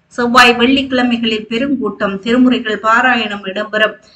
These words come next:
எல்லா தரங்களிலும் உள்ள மக்கள் ஒன்று கூடுவார்கள். ஆன்மீக தாகம் கொண்டவர்களும் வருவார்கள்.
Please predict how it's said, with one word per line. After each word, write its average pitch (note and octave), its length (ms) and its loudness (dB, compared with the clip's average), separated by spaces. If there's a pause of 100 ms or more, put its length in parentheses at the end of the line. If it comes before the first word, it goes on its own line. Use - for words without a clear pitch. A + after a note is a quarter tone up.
(140)
எல்லா A#3 540 2
தரங்களிலும் A3+ 540 -4
உள்ள G3+ 200 -4
மக்கள் A#3 440 -6
ஒன்று - 340 -6
கூடுவார்கள். G3 560 -4
ஆன்மீக B3+ 500 0
தாகம் A#3 460 0
கொண்டவர்களும் A3 600 -4
வருவார்கள். F#3 600 0